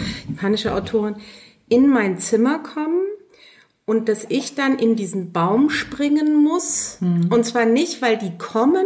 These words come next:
Speaker 1: sondern weil das beweist, dass es diese Grenze nicht mehr
Speaker 2: Mhm.
Speaker 1: gibt zwischen,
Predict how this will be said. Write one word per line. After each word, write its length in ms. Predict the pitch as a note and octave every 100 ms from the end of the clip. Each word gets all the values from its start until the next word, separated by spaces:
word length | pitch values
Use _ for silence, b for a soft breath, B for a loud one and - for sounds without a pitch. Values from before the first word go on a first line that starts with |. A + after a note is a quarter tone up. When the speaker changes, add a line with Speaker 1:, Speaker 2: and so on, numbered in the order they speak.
| G#4 C#4+
Speaker 1:
sondern 400 | A#3+ A3+ A3+ G#3+
weil 260 | G#3 A3+
das 340 | B3 A#3+ - b b b
beweist, 960 | - F#3+ F#3 F3+ A3 D4+ E4+ - - -
dass 200 | A3 G#3+
es 140 | A3+ -
diese 260 | G#3 G#3
Grenze 500 | G3+ G3+ G#3+ A#3+ -
nicht 260 | E3+ E3 -
mehr 180 | E3 E3
Speaker 2:
Mhm. 180 | E3+ E3+
Speaker 1:
gibt 240 | E3 - B B B B
zwischen, 600 | - - F#3+ - F#3 F3+